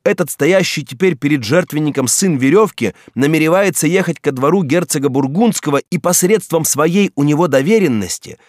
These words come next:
склонить его к запрещению собраний священного фем в его областях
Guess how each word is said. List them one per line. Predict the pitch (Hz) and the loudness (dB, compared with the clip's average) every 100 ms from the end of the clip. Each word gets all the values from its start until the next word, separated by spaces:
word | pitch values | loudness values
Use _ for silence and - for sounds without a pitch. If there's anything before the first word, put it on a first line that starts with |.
| _ - | _ -10
склонить | - 147 175 233 185 | -4 0 2 2 2
его | 190 185 | 0 0
к | 139 | 0
запрещению | 165 - 175 - 226 214 170 143 | -2 -2 -4 -2 0 2 2 2
собраний | 147 135 196 180 | 0 0 0 2
священного | 139 131 127 - 196 170 127 113 | 0 -2 -4 -2 -2 0 0 -2
фем | - 214 175 | 0 0 0
в | |
его | 107 123 151 151 | -2 -2 0 0
областях | 127 120 - 185 165 | 0 -2 0 -2 -2